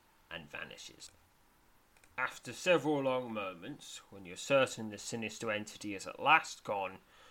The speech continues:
you relax your guard and allow yourself several deep, well-deserved breaths. Then, with your every sense alert, you prepare to once again set off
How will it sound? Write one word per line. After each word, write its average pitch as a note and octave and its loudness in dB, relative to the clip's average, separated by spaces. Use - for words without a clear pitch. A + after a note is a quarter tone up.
you G#2+ -10
relax C3 4
your C#3 2
guard G#2 2
and F2 -14
allow G2 -6
yourself F#2+ -12
several A2+ -6
deep, D#2+ -14
well-deserved D#2 -12
breaths. - -12
Then, G2 -8
with F2+ -14
your G2 -2
every A#2+ 0
sense A#2+ -4
alert, G2+ -4
you - -18
prepare E2+ -10
to - -16
once F#2 -12
again F#2+ -8
set - -10
off - -16